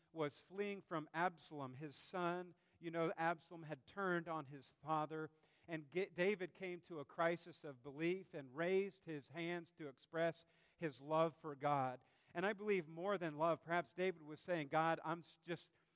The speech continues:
uh, giving you the victory here, but also surrendering myself," because the uplifted hands are a sign of victory and also a sign of total and complete surrender to God. If,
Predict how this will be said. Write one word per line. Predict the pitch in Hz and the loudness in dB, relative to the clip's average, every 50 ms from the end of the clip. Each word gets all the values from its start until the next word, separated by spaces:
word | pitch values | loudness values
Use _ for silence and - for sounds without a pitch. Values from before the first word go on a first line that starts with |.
| _ _ - | _ _ -4
uh, | 147 135 131 131 | -4 -4 2 2
giving | 170 165 170 165 156 | 2 2 2 0 0
you | 175 180 160 | -2 -2 -2
the | 160 | -4
victory | 139 135 185 190 190 _ - 202 196 196 180 151 | -6 -4 -4 -4 -4 _ -8 -4 -2 -2 -2 0
here, | 175 175 180 190 196 190 180 _ _ _ _ _ _ | -2 -2 -2 -4 -6 -10 -14 _ _ _ _ _ _
but | 160 160 | -2 2
also | 170 175 190 190 - - 190 170 | 2 4 2 2 0 -4 -6 -8
surrendering | - - - 180 165 156 170 180 185 180 160 147 147 143 139 135 131 - _ _ _ _ _ - | -8 -8 -6 -4 -2 2 2 2 2 0 -4 -6 -6 -6 -6 -8 -12 -16 _ _ _ _ _ -8
myself," | 143 143 139 139 - - 160 143 135 | -4 -2 -2 -2 -2 -2 -2 -2 -2
because | 143 151 - 170 165 139 | -4 -8 -4 -4 -4 -4
the | - 165 160 | -2 -2 2
uplifted | 165 175 - 190 180 170 165 - - 165 147 | 2 0 0 0 -2 -2 -2 -2 -8 -10 -8
hands | 139 160 170 165 160 151 143 139 - - _ _ _ _ - - | -6 -4 -2 -2 -2 -4 -6 -10 -16 -20 _ _ _ _ -8 0
are | 147 143 143 | 4 4 4
a | 139 | 4
sign | - - - 170 156 156 151 | 2 2 0 2 2 2 0
of | 143 131 120 123 | -2 -8 -6 0
victory | 156 185 180 - _ 185 180 175 175 170 175 165 | 0 0 0 -2 _ -4 -2 0 0 0 -2 -4
and | 151 147 | -6 -6
also | 160 170 180 - - - 156 147 | -4 -4 -6 -6 -8 -8 -8 -8
a | |
sign | 139 - - 165 165 156 147 | -8 -6 -6 -6 -6 -4 -6
of | 139 - _ | -8 -10 _
total | - 165 165 165 160 151 147 | -6 -6 -6 -6 -6 -8 -10
and | 143 131 - | -10 -12 -14
complete | - 143 143 131 135 160 160 151 147 - _ _ _ _ _ _ _ | -18 -18 -18 -12 -6 -2 -2 -2 -2 -6 _ _ _ _ _ _ _
surrender | - - - 151 139 143 139 139 139 135 131 127 - | -16 -12 -10 -8 -6 -4 -4 -4 -4 -6 -10 -12 -12
to | - 151 | -14 -8
God. | 123 135 127 123 120 113 110 107 - _ _ _ _ _ _ _ _ _ _ _ | -4 -2 0 0 0 -4 -6 -10 -14 _ _ _ _ _ _ _ _ _ _ _
If, | 220 214 202 | 4 4 4